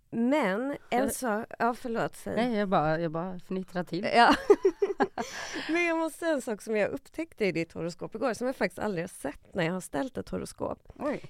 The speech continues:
Speaker 1: Det är en siffra som återkommer hela tiden i
Speaker 2: Mm.
Speaker 1: ditt horoskop. För att alla de här planeterna är på grader.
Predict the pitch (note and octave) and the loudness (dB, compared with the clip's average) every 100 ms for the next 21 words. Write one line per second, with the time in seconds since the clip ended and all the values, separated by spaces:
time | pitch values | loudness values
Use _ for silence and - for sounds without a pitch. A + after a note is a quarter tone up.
0 | - A3+ - C#4+ C4+ - G#3+ G3 G3+ - | -4 -2 2 2 2 0 0 0 -2 -6
1 | - - - - - - C4+ - G#3 G#3+ | -14 -12 -8 -10 -12 -8 0 0 -2 -10
2 | A#3+ - - G3+ - C#4 C4 - F#3 - | -18 -16 -8 -8 -4 -2 -2 -4 -8 -6
3 | A#3 F3+ - G#3 F3+ E3+ F#3+ - A#3 F#3 | -4 -4 -6 -6 -4 -4 -6 -8 -10 -8
4 | - - G3 - - - G3 F3 - - | -8 -6 -8 -12 -14 -6 -4 -4 -6 -8
5 | G2+ - - C2 - - - - - - | -10 -10 -8 -8 -10 -16 -20 -20 -12 -2
6 | G#3+ A#3 - - - - - - _ - | 0 0 -6 -20 -20 -20 -20 -20 _ -20
7 | _ _ _ _ - - _ - C4 C#4+ | _ _ _ _ -20 -20 _ 2 4 4
8 | C#4+ B3 F#3 E3 F3+ G#3 - G3+ F3 F3 | 0 0 0 -2 -2 -6 -6 -4 -2 -4
9 | F3 G#3+ F3 G3 - _ _ _ _ _ | -4 -4 -4 -4 -8 _ _ _ _ _
10 | - F3+ E3+ F3 - F3 E3+ D#3+ E3+ B3+ | 2 4 2 -2 -6 -4 -2 -2 0 2
11 | A#3 F#3 G#3+ A#3 - | 2 -2 -2 -4 -4